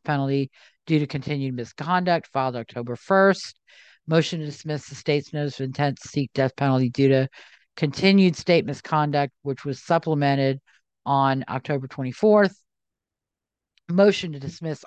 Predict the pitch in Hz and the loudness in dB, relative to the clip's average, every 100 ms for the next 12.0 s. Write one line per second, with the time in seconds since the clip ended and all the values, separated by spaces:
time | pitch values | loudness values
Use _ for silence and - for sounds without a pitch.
0 | - 185 240 240 - 220 190 185 165 156 | 2 6 6 4 2 0 0 -4 -10 -14
1 | _ 190 190 165 139 127 _ _ _ _ | _ -2 -2 -2 -8 -8 _ _ _ _
2 | _ 208 240 240 196 175 170 160 143 139 | _ 2 4 6 4 4 2 0 -4 -6
3 | - 170 165 139 - 135 135 - 170 - | -4 -4 -4 -8 -10 -14 -12 -2 -2 -2
4 | 151 - 160 147 - 151 147 - 135 131 | -8 0 0 0 -2 0 -2 -2 -6 -2
5 | 139 - _ _ _ _ - - 170 147 | -4 -4 _ _ _ _ -8 -2 -2 0
6 | 151 147 - 156 139 139 139 143 139 151 | 0 2 0 0 2 2 2 0 0 2
7 | 190 - 135 185 170 160 165 147 143 139 | 0 0 -2 0 0 -2 0 0 0 -4
8 | _ _ _ _ - 214 208 - 190 180 | _ _ _ _ 0 0 0 -2 -2 -2
9 | 147 147 143 160 170 165 170 - - _ | -2 -4 -4 -2 0 0 -4 -8 -18 _
10 | _ _ _ _ - 165 - - - 151 | _ _ _ _ -2 -2 -2 -10 -2 0
11 | 151 135 135 - 175 165 160 151 143 - | 0 -2 -4 -4 0 2 2 0 0 -4